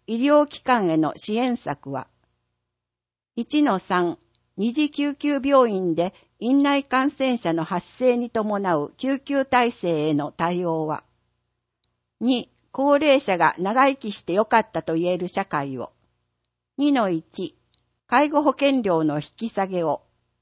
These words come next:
二の二、外出を支援するタクシー券の支給を、など。写真、駐車場の有料化はやめ、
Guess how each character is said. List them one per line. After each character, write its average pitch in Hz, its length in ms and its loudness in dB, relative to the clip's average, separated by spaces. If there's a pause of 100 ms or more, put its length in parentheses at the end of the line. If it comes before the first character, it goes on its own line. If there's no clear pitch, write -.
(320)
二 285 120 2
の 220 180 2
二、 170 240 -2 (680)
外 247 240 2
出 - 320 -6
を 269 120 6
支 240 180 -4
援 262 200 2
す - 160 -8
る 233 140 2
タ 196 140 -4
ク - 100 -20
シ 294 240 -4
ー - 80 -6
券 185 240 0
の 143 120 -4
支 - 200 -10
給 190 200 -4
を、 175 320 -2 (200)
な 170 160 0
ど。 - 120 -8 (1120)
写 208 200 -4
真、 226 400 -2 (580)
駐 285 160 0
車 285 220 2
場 277 220 4
の 269 140 0
有 254 240 0
料 247 240 2
化 226 160 0
は 208 140 2
や 190 140 0
め、 190 200 -2